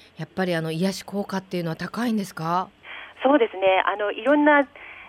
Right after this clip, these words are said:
Speaker 2: 体験をするんですけれども、
Speaker 1: うんうん。
Speaker 2: 歩き始めとですね、
Speaker 1: ええ。
Speaker 2: セラピーが終わって帰ってきてからの感覚っていうのは違うんですよ。
Speaker 1: うん。ね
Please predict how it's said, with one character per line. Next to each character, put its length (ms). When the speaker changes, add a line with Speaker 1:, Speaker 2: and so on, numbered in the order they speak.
Speaker 2:
体 200
験 200
を 80
す 120
る 120
ん 80
で 100
す 80
け 100
れ 80
ど 100
も、 140
Speaker 1:
う 40
ん 40
う 160
ん。 60
Speaker 2:
歩 240
き 140
始 280
め 160
と 100
で 180
す 60
ね、 180
Speaker 1:
え 40
え。 80
Speaker 2:
セ 60
ラ 120
ピ 140
ー 100
が 200
終 80
わ 100
っ 60
て 200
帰 200
っ 40
て 200
き 100
て 100
か 120
ら 200
の 180
感 300
覚 240
っ 40
て 200
い 80
う 60
の 120
は 180
違 40
う 420
ん 40
で 180
す 60
よ。 340
Speaker 1:
う 40
ん。 40
ね 340